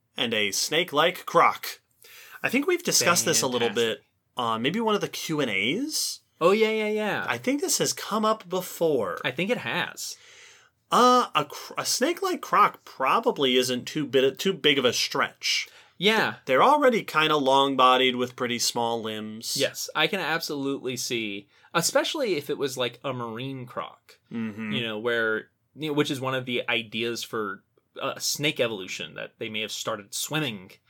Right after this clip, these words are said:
Speaker 2: That, yeah, if you're out in the water, you don't, like, paddles can be helpful for maneuvering, but you don't need them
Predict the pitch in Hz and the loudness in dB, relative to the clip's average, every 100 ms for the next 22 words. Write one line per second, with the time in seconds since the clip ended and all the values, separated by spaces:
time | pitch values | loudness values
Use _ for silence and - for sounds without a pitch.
0 | _ _ - 151 143 185 196 135 - 214 | _ _ -4 -2 2 2 2 -2 0 0
1 | 147 165 180 170 147 127 160 156 110 123 | 2 0 0 -4 -4 0 0 2 0 -4
2 | - 269 156 269 392 - _ _ - _ | -10 -14 -10 -8 -10 -14 _ _ -20 _
3 | _ 165 147 - 240 262 208 - 165 135 | _ -2 -2 0 2 4 2 -2 -2 -2
4 | 156 156 - 139 131 113 156 254 180 127 | -2 -4 -6 -10 -8 -6 -2 -2 -2 -4
5 | 110 107 107 117 101 _ _ 170 294 226 | -4 -8 -6 -4 -4 _ _ -6 -2 -2
6 | - _ _ - 131 123 123 127 139 165 | -4 _ _ -14 -10 -8 -6 -4 -2 -2
7 | 190 202 202 202 196 185 143 135 135 131 | 0 2 2 2 0 -2 -6 -8 -6 -4
8 | 123 120 113 123 | -6 -8 -10 -12